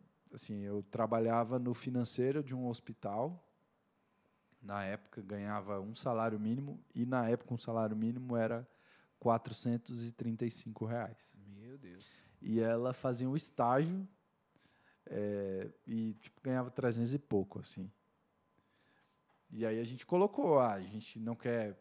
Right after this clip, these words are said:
Speaker 1: é, pagar faculdade, a gente não quer pagar aluguel", a gente foi colocando as coisas. E na época, todos os casais da igreja é, faziam a lu-, e eu, tinha uma lua de mel em Caldas Novas,
Speaker 2: Uhum.
Speaker 1: que era tipo, uau, né? Vou
Speaker 2: O
Speaker 1: pra Caldas
Speaker 2: auge,
Speaker 1: Novas,
Speaker 2: né?
Speaker 1: é.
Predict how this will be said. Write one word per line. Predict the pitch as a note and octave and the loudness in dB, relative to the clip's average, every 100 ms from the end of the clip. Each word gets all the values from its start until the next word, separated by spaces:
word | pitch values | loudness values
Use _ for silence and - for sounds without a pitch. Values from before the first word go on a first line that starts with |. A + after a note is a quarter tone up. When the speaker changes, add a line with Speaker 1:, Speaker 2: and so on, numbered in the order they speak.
| _ _ _ - | _ _ _ -10
Speaker 1:
é, | G#2+ G2+ G2+ | -4 -2 -2
pagar | - G#2+ | 0 0
faculdade, | G#2 - A#2+ D3 D#3 C#3+ B2+ | -2 -8 0 6 6 6 0
a | |
gente | A#2 A2+ - | -4 -6 -10
não | |
quer | A2+ A2+ | -6 -4
pagar | - G#2 | -4 -2
aluguel", | A2 A2+ B2 C3 C#3 C#3 C3+ | -4 -4 -2 -2 2 2 2
a | A#2+ | 2
gente | A2 A#2 - - _ | -2 -6 -12 -20 _
foi | - C#3 | -6 -4
colocando | B2+ C#3+ C#3+ C3+ B2+ | -2 0 0 -2 -8
as | C3 | -10
coisas. | - A#2 C3 C#3 - _ _ - - - | -8 -4 -2 -4 -12 _ _ -20 -20 -8
E | |
na | A#2+ B2+ | -2 2
época, | B2+ C3 - | 2 0 0
todos | D#3 E3 | 4 4
os | F3+ - | 2 2
casais | D#3 C#3 B2+ A2+ | 4 6 4 4
da | A#2 | 0
igreja | G#2+ A#2 C#3+ G#2+ F#2 F#2 _ _ _ _ _ _ - | 2 4 4 2 -4 -8 _ _ _ _ _ _ -4
é, | A2 G#2+ G#2+ G#2 G2+ G2+ - _ | 0 2 2 0 -2 -6 -10 _
faziam | - - A#2+ A2+ G#2+ A2 A2+ | -20 -4 0 0 0 0 0
a | |
lu-, | A#2 A#2 A2+ | 0 0 -2
e | B2 | 0
eu, | A#2+ | 0
tinha | - - B2 | 0 -4 0
uma | B2+ | 2
lua | B2 B2 | 2 2
de | A#2 | 0
mel | A2+ A#2 | 0 0
em | A#2 | 2
Caldas | A#2+ A2+ C3+ | 4 4 4
Novas, | D3+ A2 G#2 F#2+ C#3 C3+ A2 | 4 4 4 2 -6 -8 -8
Speaker 2:
Uhum. | G#2+ | -4
Speaker 1:
que | G2+ | -2
era | G2+ | -2
tipo, | G2 - - A2 F#2+ F#2 F2 | -4 -10 -10 -8 -8 -12 -14
uau, | F2 G2 G#2+ G#2 G2 F#2 | -12 -10 -8 -8 -8 -8
né? | G2+ G2 | -8 -10
Vou | F2 G2+ A2+ | -10 -12 -4
Speaker 2:
O | |
Speaker 1:
pra | A#2 | -2
Caldas | A2+ A#2 A#2 | 0 0 -2
Speaker 2:
auge, | G#2+ G2 | -2 -4
Speaker 1:
Novas, | G#2 | -6
Speaker 2:
né? | A#2 | -8
Speaker 1:
é. | G#2 F2+ | -10 -12